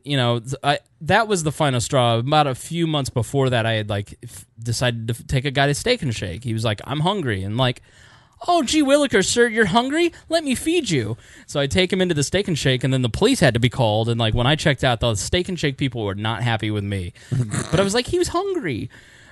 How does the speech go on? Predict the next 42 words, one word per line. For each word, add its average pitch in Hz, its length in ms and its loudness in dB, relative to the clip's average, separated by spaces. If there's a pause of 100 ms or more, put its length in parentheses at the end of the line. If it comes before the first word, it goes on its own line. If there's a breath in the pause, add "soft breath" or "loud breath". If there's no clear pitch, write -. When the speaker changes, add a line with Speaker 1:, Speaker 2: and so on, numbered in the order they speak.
Speaker 1:
And 135 140 -4
so, 139 560 4
you 160 160 -4
know, 165 120 2
you, 147 240 0
you 165 200 -2
feel 226 300 2
compassion 156 600 2
towards 123 360 2
some 127 160 2
of 120 40 -2
these 120 140 0
people, 120 300 0
but 120 240 0
you 156 180 0
can 180 160 0
get 165 180 0
yourself 156 360 0
into 120 180 2
some 117 180 -4
dangerous 123 560 0
situations. 101 1000 -2
Speaker 2:
Yeah. 110 200 2 (300 soft breath)
Speaker 1:
And 123 240 0
so 135 560 4
I 135 120 2
think 208 220 -4
sometimes 160 420 2
people 139 240 0
don't 123 240 0
know, 165 340 4
like, 127 400 2 (300 soft breath)
I 127 80 -4
mean, 139 120 4
I, 143 140 4
my 147 280 0
personal 135 520 2
rule 127 320 0
is 117 100 -2
I 113 100 0
just 123 200 -4
don't, 117 300 0